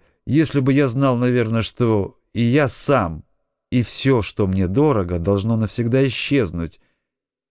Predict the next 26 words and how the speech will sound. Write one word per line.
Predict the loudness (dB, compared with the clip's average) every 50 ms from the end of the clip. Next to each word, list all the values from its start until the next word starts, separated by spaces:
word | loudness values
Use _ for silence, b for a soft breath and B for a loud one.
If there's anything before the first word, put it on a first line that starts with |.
| _ -6
не | -4 -2 0 2 2 2 2
было | 0 0 0 2 0
бы | 0 -2 -2 -6 -10 _ _ _ _
для | -4 0 2 2 2
меня | 2 2 2 2 0
всё | -2 -2 -2 0
равно — | 0 0 0 -2 -2 -2 -4 -4 -8 -12 _ _ _ _ _ _ _ _ _ _ _ -4
дерутся | 0 2 4 4 4 4 2 0 -2 -2 -2 -2 0
ли | 0 0
где-нибудь | 0 0 0 0 2 2 0 0 0 -2 -2
между | 0 0 0 2 0 0 -2
собою | 0 0 0 0 2 2 2 2 2
разные | 2 2 0 0 -2 -2
народы, | 0 0 0 0 0 0 -2 -2 -4 B B B B B B
или | 0 2 2 2
живут | 2 2 2 0 0 2 0 0 -2 -2
в | -4 -4
мире, | -2 0 0 0 2 2 2 0 0 -2 -4 -6 -10 _ _ _ _ _ _ _ _ _
культурные | -2 0 0 2 0 -2 -2 0 2 2 4 2 2 0 0 -2 -2
они | -2 -2 -2 0
или | 0 2 2 2 2
дикие, | 0 0 -2 -4 -4 -6 -10 -12 b b b b b b
учтивы | 0 0 0 -2 -4 -6 -2 0 2 2 4 2 2
или | 0 0 -2
неучтивы. | -2 -2 -2 -2 -4 -6 -8 -4 -4 -2 -2 -4 -6 -10 _ _ _ _ _ _ _ _ _ _
Политик. | -4 -2 -2 -2 -4 -6 -8 -12 -14 -16 _